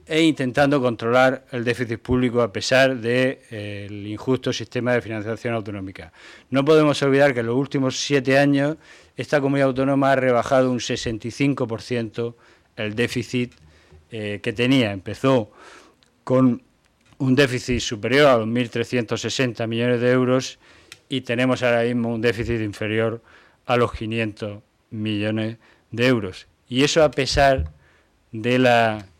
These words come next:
herencia que nos dejó el Partido Socialista con el sistema de financiación autonómica, por el que la región de Murcia ha dejado de percibir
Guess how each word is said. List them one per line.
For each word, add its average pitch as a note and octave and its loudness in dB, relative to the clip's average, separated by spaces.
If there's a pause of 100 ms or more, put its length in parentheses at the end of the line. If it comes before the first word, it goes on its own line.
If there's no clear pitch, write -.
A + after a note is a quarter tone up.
(140)
herencia C3 2
que A#2 -8
nos A2 -8
dejó A2+ -2
el A#2+ 0
Partido A#2 -4
Socialista B2+ 0
con A#2 -4
el A2 -8
sistema B2+ -2
de B2+ 2
financiación A#2+ -6
autonómica, B2 -2 (420)
por B2+ 0
el A#2+ -2
que B2 -2
la A#2+ 2
región A#2+ -2
de C#3+ 2
Murcia D3 4
ha - 6
dejado C3+ 2
de A2+ -4
percibir A#2 -4